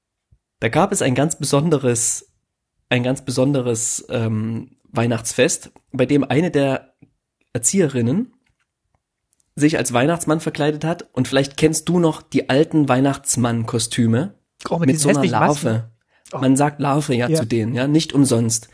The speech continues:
Speaker 1: Denn die hat, es war quasi so eine Maske, wo nur so die Augen ausgeschnitten waren. Sie war so ein bisschen aus Stoff, das heißt so leicht verbeult auch noch. Und das gesamte Gesicht dadurch ziemlich verzerrt.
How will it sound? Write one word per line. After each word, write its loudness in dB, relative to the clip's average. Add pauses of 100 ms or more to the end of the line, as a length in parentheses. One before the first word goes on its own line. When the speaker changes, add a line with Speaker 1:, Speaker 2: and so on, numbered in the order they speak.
(240)
Speaker 1:
Denn 0
die 2
hat, -8
es -6
war 2
quasi 0
so 0
eine 4
Maske, 0
wo 0
nur 4
so 0
die -6
Augen 2
ausgeschnitten -2
waren. -2
Sie -6
war 2
so 0
ein 0
bisschen 0
aus -2
Stoff, -2
das -6
heißt -2
so 0
leicht -4
verbeult 0
auch -4
noch. -4 (160)
Und 0
das 0
gesamte 0
Gesicht 0
dadurch -2
ziemlich 0
verzerrt. -2